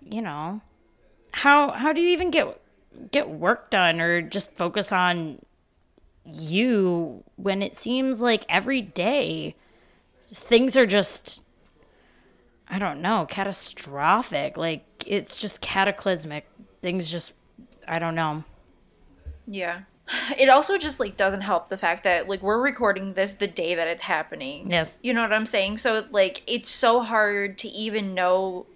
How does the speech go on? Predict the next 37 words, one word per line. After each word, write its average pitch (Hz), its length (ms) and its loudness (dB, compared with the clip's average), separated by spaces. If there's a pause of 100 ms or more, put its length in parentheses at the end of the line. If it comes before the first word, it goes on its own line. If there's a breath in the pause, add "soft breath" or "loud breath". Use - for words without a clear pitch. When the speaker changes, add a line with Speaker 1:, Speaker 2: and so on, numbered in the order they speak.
(200)
Speaker 2:
'cause 285 240 2
we're, 233 380 2
like, 220 260 -4
literally 202 460 -4
still 202 260 -6
in, 185 140 -4
like, 165 240 -10
the 175 140 -2
aftermath 165 720 2
of - 100 -10
it - 140 -2
right 208 100 0
Speaker 1:
Mm-hmm. 262 180 4
Speaker 2:
now. - 120 -6
So - 160 -6
we 226 160 -2
don't 247 180 4
even 185 340 -6
know 196 500 2 (220)
Speaker 1:
Mm-hmm. 190 180 0
Speaker 2:
what's 240 160 -2
gonna 190 220 -4
come 226 240 -2
of 226 120 -4
this. 180 280 -4
Like, 165 260 -6 (100)
like 180 160 -6
I 190 60 -4
said, - 380 -8
mentioned 190 440 -10
previously, 208 600 -8
people, 190 640 -10
there's 196 200 -8
a 185 60 -6
lot 180 320 -4
of 185 240 -2 (520 loud breath)
Democrat 180 800 0